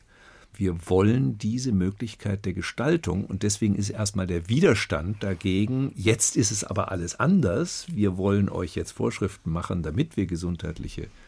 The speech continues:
Vorteile haben“, was gut begründet ist. In diesem Fall habe ich auch immer gesagt, diese Maßnahmen, die, das blieb uns gar nichts anderes übrig, auch weil wir nicht sehr gut vorbereitet waren auf diese Pandemie. Das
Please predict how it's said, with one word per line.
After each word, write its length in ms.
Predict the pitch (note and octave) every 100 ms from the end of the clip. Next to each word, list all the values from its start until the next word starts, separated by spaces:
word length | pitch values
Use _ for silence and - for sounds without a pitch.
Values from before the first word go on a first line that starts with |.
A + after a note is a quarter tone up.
| -
Vorteile 600 | - - F2 E2 D2 C2+
haben“, 340 | C#2+ D2+ B2 C#3+
was 340 | E2+ - - - - - -
gut 220 | C3+ C#3
begründet 440 | - E2 G#2 F3 C#3+
ist. 200 | C#3 -
In 120 | F#2
diesem 280 | G2+ F#2+ D#2+
Fall 220 | - F#2+
habe 140 | F2+
ich 140 | F2 -
auch 120 | D2+
immer 200 | G2 F2+
gesagt, 400 | E2+ E2 D#2+ -
diese 140 | F#2+
Maßnahmen, 520 | D2+ D#2 D#2+ E2 D#2 D#2+
die, 160 | C#2 A#1
das 160 | -
blieb 240 | - F#2 E2
uns 160 | D#2
gar 140 | - C#2+
nichts 180 | C#2 -
anderes 380 | C#2+ C#2 C#2+
übrig, 400 | - G2+ F2 D#2
auch 160 | C2+ -
weil 120 | C#2+
wir 80 | C#2+
nicht 220 | C#2+ -
sehr 100 | D2
gut 140 | C#2 -
vorbereitet 580 | C3+ G2 C#2 - -
waren 200 | - D2
auf 100 | D2
diese 260 | - C#2 C#2+
Pandemie. 600 | - D2+ C2+ C2 C2 F#2+ - - - - - - _ _
Das 460 | F2 F#2 - -